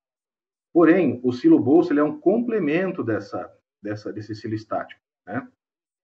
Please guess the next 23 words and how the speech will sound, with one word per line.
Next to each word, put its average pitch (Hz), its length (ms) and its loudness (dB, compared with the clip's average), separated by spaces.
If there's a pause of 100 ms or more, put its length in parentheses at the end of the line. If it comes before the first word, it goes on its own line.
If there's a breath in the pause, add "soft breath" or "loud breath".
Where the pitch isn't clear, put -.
(460)
Ah, 101 880 -6 (400)
e 127 80 0
hoje, 131 440 4 (120)
culturalmente, 135 1120 -2
o 110 140 -4
produtor, 127 640 0
ele 123 120 -2
prefere 127 600 -2
investir 120 420 -4
em 104 100 -10
terras, 143 680 -4 (340)
investir 113 380 -6
em 104 40 -4
máquinas, 131 760 -2
investir 113 340 -8
em 117 80 -6
tecnologia 135 680 0
do 147 100 0
que 147 100 -2
propriamente 143 520 -2
investir 147 580 0
em 147 220 -2
armazenagem. 147 800 0